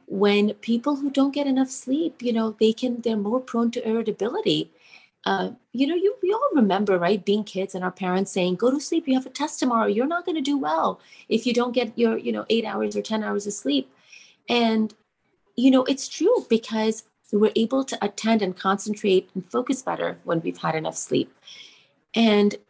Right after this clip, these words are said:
for those of us who struggle with depression and anxiety, you know, sleep, not only is it sort of like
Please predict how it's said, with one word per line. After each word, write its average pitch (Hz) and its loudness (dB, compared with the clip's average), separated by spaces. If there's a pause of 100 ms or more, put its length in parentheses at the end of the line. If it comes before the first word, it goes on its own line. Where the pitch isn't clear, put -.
(120)
for 240 4
those 269 0
of - -2
us 196 2
who 196 0
struggle 175 -2
with 175 -2
depression 175 -4
and 175 -2
anxiety, 170 -4
you 220 0
know, 175 0
sleep, 240 -2 (460)
not 330 4
only 262 6 (140)
is - 0
it 254 2
sort 330 0
of 523 2
like 262 4